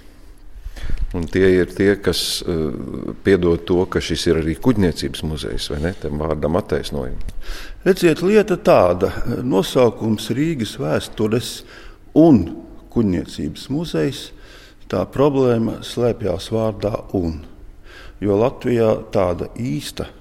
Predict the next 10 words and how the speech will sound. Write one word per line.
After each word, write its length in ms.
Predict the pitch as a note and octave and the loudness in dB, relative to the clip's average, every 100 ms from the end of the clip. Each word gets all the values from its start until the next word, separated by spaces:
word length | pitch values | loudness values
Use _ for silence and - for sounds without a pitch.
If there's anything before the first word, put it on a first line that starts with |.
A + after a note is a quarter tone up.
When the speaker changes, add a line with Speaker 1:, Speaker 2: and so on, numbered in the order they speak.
| - - - - - - | -20 -20 -20 -20 -14 -4
Speaker 2:
jūrniecības 720 | G2 G2 F2+ - - - - | -2 -2 -4 -6 -10 -10 -6
muzeja 480 | A2 B2 G#2+ F#2+ E2+ | -4 -2 -4 -4 -6
nav. 300 | E2+ - - - - - - - - - - - | -6 -8 -12 -20 -20 -20 -20 -20 -20 -20 -10 -4
Un, 160 | D3+ | 0
diemžēl, 640 | D3 C3+ A2+ A#2 A2 B2 A2+ | 4 4 6 4 4 2 0
ar 60 | |
to 240 | - B2 C3+ | 0 0 2
mēs 320 | G#2 F#2+ - - | 2 0 -6 -4
atšķiramies 880 | G2+ - A2+ - G#2 F#2+ F#2 E2+ - | -2 -2 -4 0 0 0 -2 -4 -4
no 240 | F#2+ F2+ | -6 -6